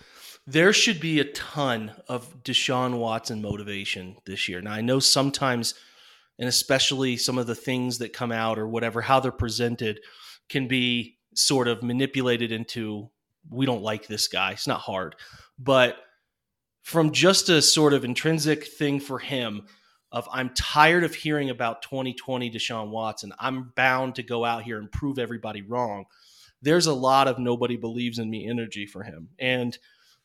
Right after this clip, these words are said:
again, it's self-inflicted, <laughs> right? Like, nobody feels sorry for him. It's just, there's a lot of disbelief in who he is. Like, everybody I ever talk to,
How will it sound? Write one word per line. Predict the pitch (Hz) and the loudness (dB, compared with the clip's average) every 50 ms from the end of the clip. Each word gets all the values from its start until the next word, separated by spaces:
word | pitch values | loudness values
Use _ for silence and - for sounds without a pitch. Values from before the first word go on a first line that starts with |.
| _ | _
again, | - 120 - 143 120 104 87 - _ - | -14 -4 0 0 0 0 -2 -8 _ -6
it's | - - | -2 0
self-inflicted, | - - 120 107 - - 156 160 - - 170 160 165 - 180 180 190 220 - - - - | 0 2 0 0 -4 -4 -6 -6 -4 0 0 0 2 4 2 2 2 0 -8 -10 -12 -4
<laughs> | - - - - - | -4 -4 -4 -4 -10
right? | 110 117 156 190 202 - - | -4 0 0 0 0 0 -2
Like, | 123 120 117 - - _ _ _ _ _ _ _ _ _ - | -2 -2 -2 -6 -10 _ _ _ _ _ _ _ _ _ -10
nobody | 117 117 123 156 165 | -8 -4 0 0 0
feels | - - 196 196 196 - - | 4 4 4 6 6 4 6
sorry | 202 175 160 156 156 160 | 6 8 8 6 6 4
for | 156 156 139 | 2 0 0
him. | 135 127 123 123 151 180 - _ _ _ _ _ _ _ - | 2 2 0 0 -2 -4 -6 _ _ _ _ _ _ _ -6
It's | 151 139 139 - - | -4 -4 -2 -2 -4
just, | - 143 151 147 147 - 139 131 | -2 0 0 0 0 -2 -4 -2
there's | 143 143 147 147 139 127 | 0 2 2 2 0 -2
a | 147 127 | -4 -4
lot | 131 127 123 127 123 127 131 143 | -4 -2 0 2 4 4 4 4
of | 147 - 120 - | 0 -4 -6 -2
disbelief | 139 143 143 - - - 135 123 123 131 156 185 165 135 120 - - - - _ _ _ _ _ _ _ - | -2 0 0 0 -2 -2 -4 -4 -2 -2 -2 -2 -2 -2 -4 -8 -12 -16 -20 _ _ _ _ _ _ _ -8
in | 135 131 123 | -6 -6 -6
who | 113 143 147 143 | -4 -2 0 2
he | 147 143 | 2 2
is. | 120 123 | 2 0
Like, | 117 117 | -2 0
everybody | 120 139 165 170 208 208 170 190 185 180 175 | 0 0 0 0 -2 -2 0 0 0 0 0
I | 151 147 143 | 0 0 0
ever | 139 139 139 131 | -2 -2 -4 -6
talk | - - 131 123 117 - - | -6 -4 -4 -4 -4 -6 -10
to, | 110 98 95 | -12 -10 -10